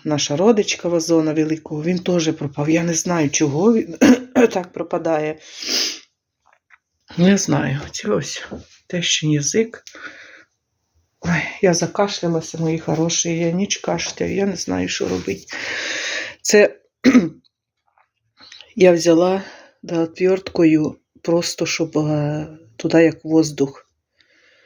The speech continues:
щоб кислород, м, чи як сказати, проходив. Тому що посаджено і <clears throat> як збите. Я думаю, що так не можна. Я взяла, я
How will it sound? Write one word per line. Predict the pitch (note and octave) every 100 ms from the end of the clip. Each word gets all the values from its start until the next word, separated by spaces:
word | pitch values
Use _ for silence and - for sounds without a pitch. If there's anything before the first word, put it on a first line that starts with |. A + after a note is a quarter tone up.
| _
щоб | - - D#3
кислород, | - D#3+ - E3 D#3 D3
м, | C#3+ C3+ C3
чи | - D3
як | C3+ C3
сказати, | - C#3+ C#3+ C3+
проходив. | - C#3 - C#3+ B2+ A#2 - - - - - - - _
Тому | - D#3 E3+
що | - E3 E3 - _ _ _ _ _ _ _ -
посаджено | D3 - G3+ G#3 D#3 D3+
і | C#3 D#3 D3 - D#3+ - - - A#3 D#3 - _ _
<clears throat> | _ _ _ _ _ _ _ _ - -
як | F3 F3 E3+
збите. | E3 D#3 F3 D#3+ B2 C#3 - _
Я | E3+
думаю, | E3+ D#3+ D#3
що | D#3 -
так | E3 D#3+
не | E3
можна. | D#3 C#3+ C3+ C#3 C#3+ - - - - -
Я | F3+ F3+
взяла, | D#3+ D#3+ F3+ G#3 -
я | D3